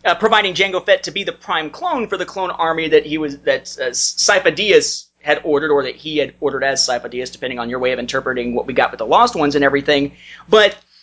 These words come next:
at this point, it's two thousand, we don't even know that Dooku exists. Publishing-wise, it's still gonna be another year to two years as we get into the promotional stuff leading into Episode Two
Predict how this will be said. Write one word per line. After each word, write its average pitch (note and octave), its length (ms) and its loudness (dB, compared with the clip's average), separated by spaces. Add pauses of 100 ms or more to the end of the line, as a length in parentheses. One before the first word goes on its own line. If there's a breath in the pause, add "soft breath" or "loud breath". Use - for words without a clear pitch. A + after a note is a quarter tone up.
(180 soft breath)
at G3+ 140 2
this D#4+ 160 0
point, A#3+ 220 0
it's B3+ 100 -4
two A3+ 180 -4
thousand, A3+ 400 2 (140)
we A3 160 -2
don't F4+ 160 0
even A3 220 -2
know E3 180 4
that F#3 180 -2
Dooku C#3+ 440 -4
exists. - 760 -4 (680)
Publishing-wise, F#3 800 2
it's C#4 140 -6
still D4+ 220 -2
gonna A3+ 160 2
be C4 140 -2
another G#3 340 2
year B3 640 -6
to F3+ 100 -8
two D4+ 320 -4
years D#3 540 -4 (140 soft breath)
as E3+ 120 2
we E3+ 60 -6
get A3 100 -4
into A3 80 2
the F3+ 100 0
promotional F#3+ 600 0
stuff E3 360 2
leading E3+ 340 -2
into E3 600 -2
Episode D#3 440 2
Two C4 380 -2